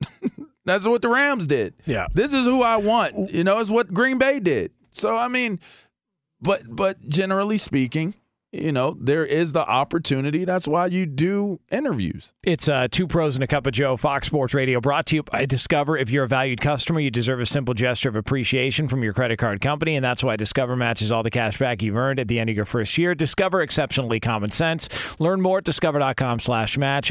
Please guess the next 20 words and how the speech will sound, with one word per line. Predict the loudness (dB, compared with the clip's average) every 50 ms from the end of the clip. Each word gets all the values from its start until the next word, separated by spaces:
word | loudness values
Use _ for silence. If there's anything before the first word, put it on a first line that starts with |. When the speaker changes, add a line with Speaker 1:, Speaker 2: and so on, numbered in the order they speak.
| -4 -2
Speaker 2:
Limitations | -2 -2 0 0 0 0 0 0 0 -2 -2 -2 -2 -2 -2
apply. | -2 -2 -2 -2 -2 -2 -2 -2 -4 -2 0
Coming | 2 2 2
up | 2 2
next, | 0 0 0 -2 -2 -4 -4 -4 -4 -6 -10 -8 -4 0
uh, | 0 2 2
we | 2 2
now | 2 2 2 2 2
have, | 2 2 2 2
uh, | 2 2
more | 2 2 2 2 2 0
information | 0 0 -2 -2 0 0 0 0 0 -2 -2 -2 -2 -2 -2 -4 -4 -6 -10 -14 -10 -4 -2
on | 0 0 2
a | 2 2
very | 2 0 0 0 0 -2
curious | -2 -4 -2 -2 0 0 2 0 0 0 0 0 0 0 0
move | 0 0 2 2 2 0 0 0
that | 0 0 0
was | 0 0 0 0
made | 0 0 0 2 2 0 0 0 0 0 0 -2